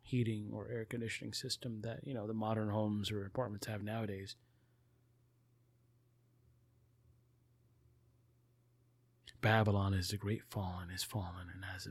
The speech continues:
become a dwelling place of demons. The house of Babylon, or the city of Babylon, was a place of just, like, if you haven't read your Bible,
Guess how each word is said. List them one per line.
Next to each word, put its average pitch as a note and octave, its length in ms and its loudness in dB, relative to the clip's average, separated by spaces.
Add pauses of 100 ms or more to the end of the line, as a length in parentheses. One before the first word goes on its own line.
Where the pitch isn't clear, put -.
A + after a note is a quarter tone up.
become A#2 320 -2
a A2+ 40 2
dwelling A2 360 2
place A#2+ 320 -4
of A2+ 120 -8
demons. G2 440 -8
The A2+ 100 0
house B2+ 240 4
of G#2+ 80 0
Babylon, G#2 400 4
or G2+ 140 0
the G2+ 80 -2
city G#2+ 260 2
of F#2+ 80 2
Babylon, F2+ 560 -2
was F2+ 140 -8
a G2+ 40 -12
place A2+ 360 0
of F#2+ 100 -4
just, F#2 260 -4
like, F#2 180 -8 (1300)
if C3+ 160 10
you B2+ 80 10
haven't A2 280 6
read G2 120 2
your F#2 140 0
Bible, E2 420 -4